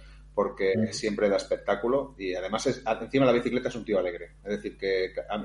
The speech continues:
Speaker 1: a mí
Speaker 2: Ya.
Speaker 1: me, a mí me gusta verlo correr, es decir, que espero que, que vuelva y también lo vas a poder ver en Polonia, es decir, que se va con Simon Yates a, a Polonia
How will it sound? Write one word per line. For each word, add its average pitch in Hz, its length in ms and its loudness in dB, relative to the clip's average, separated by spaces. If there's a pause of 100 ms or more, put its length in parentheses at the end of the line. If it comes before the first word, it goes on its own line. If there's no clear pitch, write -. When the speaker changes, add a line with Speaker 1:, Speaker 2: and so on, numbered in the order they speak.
Speaker 1:
a 113 60 0
mí 139 80 4
Speaker 2:
Ya. 131 140 2
Speaker 1:
me, 117 100 -2
a 113 60 -2
mí 135 100 2
me 127 100 4
gusta 110 220 -2
verlo 98 240 0
correr, 85 240 -6 (160)
es 101 60 -10
decir, 101 280 -8
que 92 240 -2
espero 120 380 2
que, 104 400 4
que 101 80 0
vuelva 143 420 6 (440)
y 120 120 4
también 131 280 8
lo 147 60 12
vas 147 120 10
a 139 80 8
poder 131 180 12
ver 127 140 10
en 120 80 2
Polonia, 98 380 4 (140)
es - 40 -20
decir, 107 300 -4
que 104 80 0
se 113 100 0
va 117 140 4
con 120 240 2
Simon 107 320 -6
Yates - 460 -10
a, 92 680 -6
a 95 140 -4
Polonia 87 400 -4